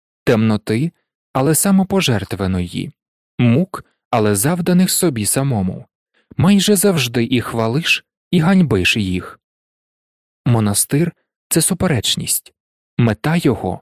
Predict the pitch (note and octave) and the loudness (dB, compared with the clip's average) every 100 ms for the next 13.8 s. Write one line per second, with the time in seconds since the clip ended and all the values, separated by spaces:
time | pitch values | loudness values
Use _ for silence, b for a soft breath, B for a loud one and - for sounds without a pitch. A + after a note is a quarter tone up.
0 | - - - B2 - G#2+ F#2 F2+ F#2+ B2 | -6 -6 -4 -4 -2 0 0 0 -2 -8
1 | _ _ B B B2 A2+ E3+ F#3 G#3+ G#3+ | _ _ B B 0 2 0 0 0 -2
2 | - - - A2 A#2+ D3+ C3 F#2+ - - | -6 -4 -2 0 -2 -2 -2 -2 -6 -10
3 | F#2 - _ _ _ _ _ - C3+ A2 | -10 -10 _ _ _ _ _ -4 0 2
4 | G#2 - - B2 D#3+ _ _ - D#3+ D3 | 2 -2 0 -2 -2 _ _ -2 2 2
5 | D3 F#3+ F#3+ - G3 E3 D#3+ F#3 B2+ F#2 | 2 2 0 0 -2 0 0 2 2 0
6 | - F2+ _ _ _ C#3+ C3 B2 C#3 D#3 | -2 -8 _ _ _ 2 2 2 0 2
7 | G#3 G3 F3 - E3 D#3+ C#3+ C3+ G3+ G3 | 2 4 2 2 0 2 2 0 0 2
8 | F#3+ - _ - - F3 F#3 D#3 B2 - | 2 -2 _ -4 0 2 2 2 -2 -2
9 | F2+ F2+ F#2 - - _ _ _ _ _ | -2 -2 -4 -8 -16 _ _ _ _ _
10 | _ _ _ - G#2+ G#2+ - A#2+ F3+ D#3+ | _ _ _ -2 0 -2 -2 -4 -2 -2
11 | E3 D#3 - - C3+ - C#3 D3+ C3 F2+ | -2 -2 -4 -4 -4 -2 0 0 0 -6
12 | - - _ _ _ _ _ _ E3+ - | -10 -18 _ _ _ _ _ _ -2 0
13 | G3 A2+ G#2 A2 C#3+ - - D#3 | 2 2 0 0 0 -2 -2 -2